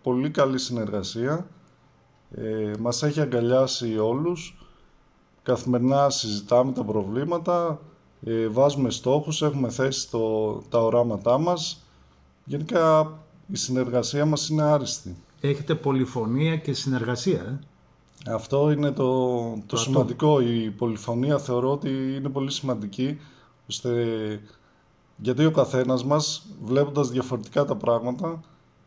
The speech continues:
Speaker 1: ε, δημιουργείται έτσι μία
Speaker 2: Χημεία,
Speaker 1: πολυσυλλεκτικότητα.
Speaker 2: Ο Νάσης, λέει, για να πετύχει, είχε, πόσους είχε, να του λένε, «Για ποιο λόγο δεν πρέπει να αγοράσει το καράβι» και αυτός έπρεπε να βρει, ας πούμε, στους πέντε αρνητικούς λόγους, να βρει εφτά λόγους για να αγοράσει το καράβι και να προχωρήσει.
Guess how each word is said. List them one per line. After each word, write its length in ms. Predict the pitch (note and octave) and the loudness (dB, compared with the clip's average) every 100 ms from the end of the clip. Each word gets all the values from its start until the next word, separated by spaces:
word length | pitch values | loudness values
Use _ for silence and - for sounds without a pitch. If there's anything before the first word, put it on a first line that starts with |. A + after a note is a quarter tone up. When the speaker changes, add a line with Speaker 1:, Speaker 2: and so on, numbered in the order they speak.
| _ _ | _ _
Speaker 1:
ε, 720 | A#2 A2+ A2+ A#2 A2+ A2+ A2 - - _ _ _ _ _ _ _ - | -6 -4 -2 -2 -2 -4 -8 -10 -16 _ _ _ _ _ _ _ -2
δημιουργείται 680 | A#2+ C3 B2+ B2 D#3 D3+ | 2 4 4 2 2 4
έτσι 260 | D3+ D3+ D3 | 2 0 0
μία 500 | D3+ D#3+ D3+ D3+ D3 C#3 C3+ C3 B2+ A#2+ G#2+ | 2 4 4 2 0 0 -2 -2 -4 -6 -10
Speaker 2:
Χημεία, 460 | - C#3 C3 F3 C#3+ | -8 -2 2 2 2
Speaker 1:
πολυσυλλεκτικότητα. 1500 | C3+ B2+ C3 B2+ - C3 C3 - - D3+ D#3 D#3 G2+ F2+ F2+ _ _ _ _ _ - B2 G#2 G2+ | 4 4 4 2 2 0 0 -4 -2 0 0 -2 -6 -6 -10 _ _ _ _ _ -12 -8 -4 -2
Speaker 2:
Ο 60 | |
Νάσης, 460 | A2+ C#3 D3 - A2+ | 0 2 0 -2 -2
λέει, 120 | C#3+ | 0
για 100 | C3+ | 0
να 100 | B2+ | 0
πετύχει, 440 | B2 A#2 D3+ D3 D3+ | -2 -2 0 0 0
είχε, 340 | C#3+ C3+ C#3+ | -4 -2 -4
πόσους 440 | C3+ D3+ D3 C3 A#2+ | 0 0 0 -2 -2
είχε, 260 | C3+ E3 | -2 0
να 100 | D#3 | 0
του 120 | C3 | 0
λένε, 440 | C#3 D3 C#3+ C3 - - - _ | 0 2 0 -2 -8 -16 -20 _
«Για 200 | B2+ A#2+ | -4 -2
ποιο 220 | - E3 | 0 2
λόγο 220 | E3+ D3 | 4 2
δεν 120 | C3+ C#3 | 0 2
πρέπει 200 | D3+ C#3+ | 2 2
να 60 | |
αγοράσει 380 | B2 B2+ C3+ C3 | 0 0 0 0
το 100 | C3 | -2
καράβι» 460 | A#2 A#2+ A#2+ B2 F#3 | -2 0 0 0 -2
και 120 | D#3+ | -2
αυτός 260 | - D3+ | -2 0
έπρεπε 220 | D#3+ D#3 C#3+ | 0 0 0
να 80 | |
βρει, 400 | B2+ D3+ E3+ E3+ D#3+ | 0 2 2 0 -2
ας 140 | B2 | -4
πούμε, 160 | D#3 C#3+ | 0 0
στους 260 | - B2+ - | -2 -8 -2
πέντε 260 | D#3+ C#3+ | 0 2
αρνητικούς 560 | C3 A#2+ A#2+ B2 D3+ - | 0 0 -2 -2 -2 0
λόγους, 320 | C#3 D#3+ E3 | -2 0 0
να 120 | C#3 | -2
βρει 180 | B2 E3+ | -2 2
εφτά 360 | D3+ - - F3 | 2 0 0 2
λόγους 340 | D#3 C#3 B2+ | 4 4 2
για 100 | C3 | 0
να 80 | B2+ | 0
αγοράσει 460 | A2+ B2+ B2 A#2+ | 0 0 0 -4
το 80 | - | -6
καράβι 340 | A2+ B2 B2+ B2+ | -4 -2 -4 -4
και 100 | A#2+ | -6
να 80 | |
προχωρήσει. 540 | A2+ A2+ - G#2 F#2 | -4 -6 -4 -6 -8